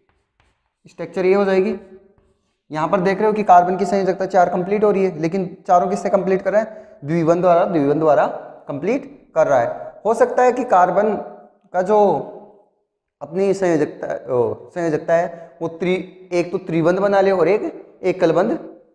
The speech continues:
बना ले, उससे भी ये complete कर सकता है। ठीक है, ये तो संयोजकता की बात होगी। फिर बात करते हैं कि जो कार्बन होता है वो अपनी जो आपस में जुड़कर,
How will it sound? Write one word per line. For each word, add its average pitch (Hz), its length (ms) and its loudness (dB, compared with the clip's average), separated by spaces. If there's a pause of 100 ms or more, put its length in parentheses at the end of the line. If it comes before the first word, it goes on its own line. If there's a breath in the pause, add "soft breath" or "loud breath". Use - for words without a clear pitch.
बना 143 240 2
ले, 107 160 -2 (420)
उससे 196 240 -2
भी 190 140 0
ये 190 80 4
complete 175 760 -4
कर 190 100 2
सकता 120 360 -6
है। - 300 -16 (180)
ठीक 202 160 -6
है, 247 80 4
ये 214 120 4
तो 233 100 0
संयोजकता 202 480 0
की 240 240 -2 (320)
बात 156 300 4
होगी। 131 240 -2 (380)
फिर 233 120 -4
बात 233 260 4
करते 226 240 2
हैं 233 180 2
कि 240 80 -2
जो 240 100 0
कार्बन 185 840 0
होता 165 280 2
है 202 440 -4 (200)
वो 220 100 2
अपनी 226 540 0
जो 208 440 -6 (220)
आपस 185 340 0
में 233 140 0
जुड़कर, 160 580 0